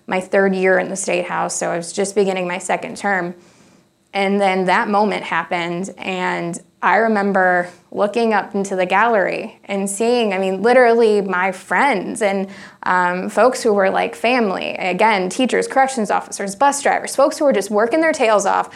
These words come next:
trying to make a good life for their family, and they were watching their government make their life harder.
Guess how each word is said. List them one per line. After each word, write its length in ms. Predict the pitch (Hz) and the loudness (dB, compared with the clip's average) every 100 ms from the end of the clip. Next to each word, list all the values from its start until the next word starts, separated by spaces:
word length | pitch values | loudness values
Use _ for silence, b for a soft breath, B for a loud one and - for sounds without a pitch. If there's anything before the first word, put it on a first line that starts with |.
| B B | B B
trying 280 | - 220 269 | -2 2 4
to 60 | 262 | 4
make 180 | 233 | 2
a 60 | 190 | 0
good 260 | 196 262 247 | 4 4 6
life 300 | 220 220 - | 4 4 2
for 160 | 202 | 2
their 160 | 208 254 | 4 2
family, 640 | - 190 170 175 180 196 B B B 208 | 0 -2 -2 -4 -4 -6 B B B 0
and 220 | 202 196 | 2 4
they 120 | 240 | 6
were 180 | 294 254 | 6 6
watching 600 | 220 202 - 196 190 190 | 6 4 2 -2 -2 2
their 220 | 196 233 | 2 4
government 540 | 208 196 180 175 180 | 4 2 2 -4 -2
make 260 | 196 202 202 | 0 0 0
their 100 | 196 | 2
life 240 | 190 180 | 2 0
harder. 560 | 175 202 180 90 220 | 0 0 2 2 -2